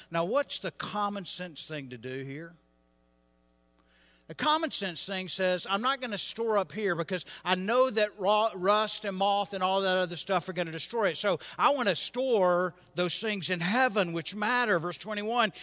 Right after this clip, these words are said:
he says, "For where your treasure is, there your heart will be also." Underline that.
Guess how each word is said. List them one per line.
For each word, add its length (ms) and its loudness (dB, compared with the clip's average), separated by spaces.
he 120 2
says, 240 2
"For 160 0
where 180 6
your 200 -2
treasure 580 0
is, 260 0
there 200 4
your 200 0
heart 340 2
will 200 0
be 200 2
also." 800 2
Underline 520 4
that. 280 6